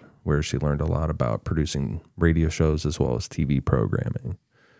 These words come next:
Her dream after college was to move to New York City and work in either radio or T V. When Kitty met Jose, she was a senior in college and he was a freshman, and they hit it off. Like, they were inseparable.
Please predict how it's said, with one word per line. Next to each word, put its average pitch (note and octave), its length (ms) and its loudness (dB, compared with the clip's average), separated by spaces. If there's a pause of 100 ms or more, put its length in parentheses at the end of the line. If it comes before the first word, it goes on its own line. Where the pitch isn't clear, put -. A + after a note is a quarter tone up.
(300)
Her E2 140 2
dream F2 300 6
after D#2+ 240 2
college C#2 340 -2
was D#2 180 -2
to - 80 -2
move D2+ 400 0
to - 120 -6
New D#2 100 0
York B1+ 220 -2
City D2+ 480 -2 (140)
and D2+ 200 2
work C#2+ 240 0
in C#2+ 80 0
either D2 220 0
radio D2 400 0
or - 240 0
T - 200 -6
V. A#1 340 -4 (800)
When E2+ 160 4
Kitty F2+ 220 6
met E2+ 280 4
Jose, D#2 580 0
she - 160 -2
was E2 140 0
a D#2+ 40 0
senior E2 360 0
in D#2+ 80 -2
college D2 420 -2
and D#2+ 120 -4
he D2+ 100 0
was D2+ 100 -2
a D2+ 60 -8
freshman, - 640 -4 (160)
and D2+ 320 0
they D2 80 2
hit D#2 180 0
it D2+ 140 0
off. - 280 -4
Like, - 140 -2
they E2+ 140 4
were D#2 160 4
inseparable. - 760 -2